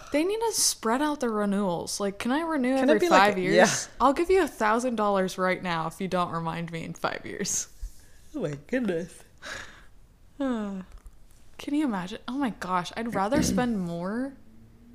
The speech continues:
Speaker 1: than not have to do it every year.
Speaker 2: Right.
Speaker 1: Like, please don't make me do that. Thank you.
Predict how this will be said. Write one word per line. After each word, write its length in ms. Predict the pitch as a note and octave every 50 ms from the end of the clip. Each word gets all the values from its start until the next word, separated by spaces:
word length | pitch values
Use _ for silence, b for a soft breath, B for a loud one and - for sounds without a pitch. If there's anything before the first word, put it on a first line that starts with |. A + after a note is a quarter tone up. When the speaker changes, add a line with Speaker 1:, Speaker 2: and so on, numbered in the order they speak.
| - - - - - - - - -
Speaker 1:
than 180 | - G#3 G#3 G3+
not 240 | G3 F3+ F#3 - F#3+
have 180 | F#3+ G3 G3 -
to 60 | F#3 F3
do 260 | D#3+ E3 E3+ D#3+ E3
it 260 | E3+ G3 G#3+ - - - - - - - - - - - - - - - - - - - - - - - - - -
every 320 | - F#3 F3+ E3 E3+ E3 E3
year. 260 | - - - - - - - - - -
Speaker 2:
Right. 320 | - D3+ C3+ A#2+ B2+ - - - - - - - - - _ - - - -
Speaker 1:
Like, 180 | - A3 - -
please 220 | - B3+ B3+ B3 A3+
don't 140 | A#3 G3+ F#3+
make 200 | F#3 E3 F3 F#3+
me 60 | F3
do 140 | F3 D#3+ D#3+
that. 220 | E3 F3 G3 A#3 -
Thank 280 | - F#3 E3+ E3 - F3+
you. 180 | F3 E3+ F3